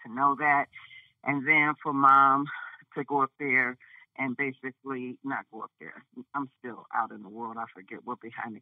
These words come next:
cameras now. To go into the room, into the virtual world, and check this teacher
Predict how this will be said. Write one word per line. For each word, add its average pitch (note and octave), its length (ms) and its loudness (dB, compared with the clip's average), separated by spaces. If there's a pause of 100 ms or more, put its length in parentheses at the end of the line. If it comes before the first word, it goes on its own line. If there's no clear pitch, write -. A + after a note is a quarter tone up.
cameras A#2 320 -6
now. G#2 240 -10 (480)
To D3+ 540 -2
go D3 220 2
into C#3+ 680 -6
the C3+ 160 -6
room, C#3 480 -4
into C3+ 240 -8
the C3 80 -10
virtual C3 580 -4
world, C3+ 400 -2 (400)
and B2+ 260 -6
check D3 220 2
this B2+ 140 -10 (160)
teacher C#3+ 260 -8